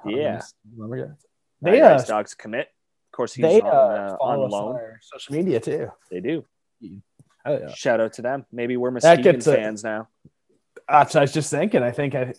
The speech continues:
Speaker 2: we gotta root for Muskegon if, uh,
Speaker 1: Yeah, we almost
Speaker 2: they follow
Speaker 1: have to.
Speaker 2: us. If you follow us, you just get browning points each week.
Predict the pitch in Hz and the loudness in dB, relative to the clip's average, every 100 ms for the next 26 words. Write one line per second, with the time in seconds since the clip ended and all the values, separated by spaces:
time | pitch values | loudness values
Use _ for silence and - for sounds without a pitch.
0 | _ 143 151 151 135 139 139 135 127 - | _ -2 6 6 6 2 -2 -8 -8 -6
1 | 139 190 120 120 110 - 123 113 185 107 | -4 -2 -2 -2 -6 -6 -2 0 0 -2
2 | - _ - 135 151 120 113 127 139 - | -6 _ -10 -4 -2 0 4 6 6 4
3 | - 135 - 220 208 180 185 208 123 127 | -8 -10 -10 -8 4 10 12 12 8 4
4 | - 143 143 143 - 151 123 - - 123 | 0 -2 -2 -2 2 2 2 -4 -8 -2
5 | 139 147 - 131 117 135 117 123 131 | 0 0 -2 -4 -2 -4 0 0 0